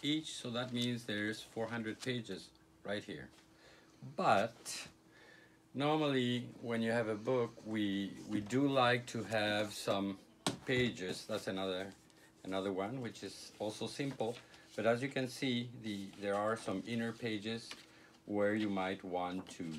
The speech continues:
glue feathers or, uh, leaves, whatever. So we're gonna do it this. This is actually Sonia's Bissonnette's grimoire that we're working on. And she chose color red.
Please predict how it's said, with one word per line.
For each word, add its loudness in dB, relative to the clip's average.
glue 0
feathers -2
or, -4
uh, -10
leaves, 0
whatever. -2
So -2
we're -2
gonna 0
do -2
it -2
this. -2
This 0
is 0
actually -2
Sonia's 2
Bissonnette's 6
grimoire 2
that -2
we're -4
working -4
on. -4
And 0
she -6
chose -2
color 4
red. 0